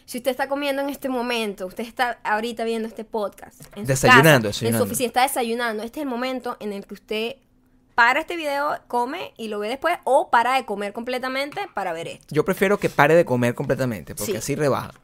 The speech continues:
Speaker 1: Exacto.
Speaker 2: De paso.
Speaker 1: Exacto, te hacemos un favor.
Speaker 2: Mm.
Speaker 1: Esta es una historia que yo vi y
Speaker 2: Yo acabo de ver esto aquí anotado
Speaker 1: se me vio,
Speaker 2: y no sé de qué me
Speaker 1: se me
Speaker 2: está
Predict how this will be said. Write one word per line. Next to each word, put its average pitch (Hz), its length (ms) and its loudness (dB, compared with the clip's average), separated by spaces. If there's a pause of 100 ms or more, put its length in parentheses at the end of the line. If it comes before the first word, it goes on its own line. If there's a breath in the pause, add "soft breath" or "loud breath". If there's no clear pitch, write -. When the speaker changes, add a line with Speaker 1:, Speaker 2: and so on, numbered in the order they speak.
Speaker 1:
Exacto. - 400 -12
Speaker 2:
De - 100 -4
paso. - 360 -10
Speaker 1:
Exacto, - 580 -20
te 180 80 -16
hacemos 175 200 -12
un 262 100 -8
favor. - 240 -12 (140)
Speaker 2:
Mm. 98 160 -10 (1040 loud breath)
Speaker 1:
Esta 220 180 -12
es - 40 -4
una 320 80 -4
historia 302 280 -4
que 277 120 -8
yo 220 160 -4
vi 311 280 -8 (200)
y 226 380 -8 (520)
Speaker 2:
Yo 135 160 0
acabo 214 240 0
de 196 60 4
ver 151 140 2
esto 170 200 -2
aquí - 140 -4
anotado 190 380 4
Speaker 1:
se 202 40 4
me - 120 0
vio, 131 180 2
Speaker 2:
y - 40 2
no 135 100 2
sé - 300 6
de 190 80 4
qué 180 80 2
me 254 80 4
Speaker 1:
se 247 40 2
me 247 100 0
Speaker 2:
está 247 100 2